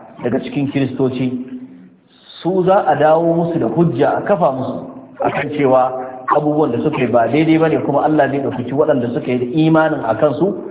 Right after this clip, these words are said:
ya zama su ne madaukaka. Kamar yadda Allah madaukakin sarki yake faɗi cewa dama, "ولقد أرسلنا من قبلك رسلا إلى قومهم فجاءوهم بالبينات فانتقمنا من الذين أجرموا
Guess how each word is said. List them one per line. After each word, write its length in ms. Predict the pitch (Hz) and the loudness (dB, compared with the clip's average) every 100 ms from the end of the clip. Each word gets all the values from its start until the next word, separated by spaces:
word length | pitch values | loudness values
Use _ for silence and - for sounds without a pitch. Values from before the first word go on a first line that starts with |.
| - - | -16 -10
ya 80 | 123 | -2
zama 160 | 131 139 - | 0 0 2
su 140 | 170 | 2
ne 100 | 151 | 2
madaukaka. 480 | 131 127 - 202 - - - - - - | 2 2 0 -2 -2 -6 -18 -20 -20 -10
Kamar 160 | 120 123 | -2 2
yadda 240 | 143 139 | 2 4
Allah 160 | 139 135 | 4 2
madaukakin 400 | 131 123 123 123 | 2 0 -2 -2
sarki 240 | 131 - 135 | -2 -2 -2
yake 120 | 127 117 | -2 -2
faɗi 240 | 131 120 127 | -2 -4 0
cewa 260 | 120 120 | 2 4
dama, 340 | 131 127 165 - - - - - | 4 4 2 0 -6 -12 -14 -4
"ولقد 340 | 123 117 120 127 | 2 2 2 0
أرسلنا 460 | 147 131 135 127 | 0 0 0 2
من 260 | 123 123 123 | 2 2 2
قبلك 300 | 135 135 - | 0 0 2
رسلا 540 | 139 143 143 135 139 - - - - - | 2 2 2 2 -2 -8 -12 -16 -18 -10
إلى 160 | 131 127 127 143 | 0 2 4 4
قومهم 480 | 151 135 131 127 127 | 2 2 0 0 0
فجاءوهم 1200 | 117 135 143 143 143 147 147 147 151 147 139 120 | 2 4 6 8 6 8 6 4 2 2 0 0
بالبينات 720 | 120 120 139 127 135 131 123 | 0 0 0 2 2 0 -2
فانتقمنا 520 | 135 127 120 131 131 | -2 0 0 2 2
من 140 | 135 131 | 2 2
الذين 380 | 123 117 127 | 2 0 0
أجرموا 580 | 120 139 160 175 175 180 | 2 2 2 2 2 0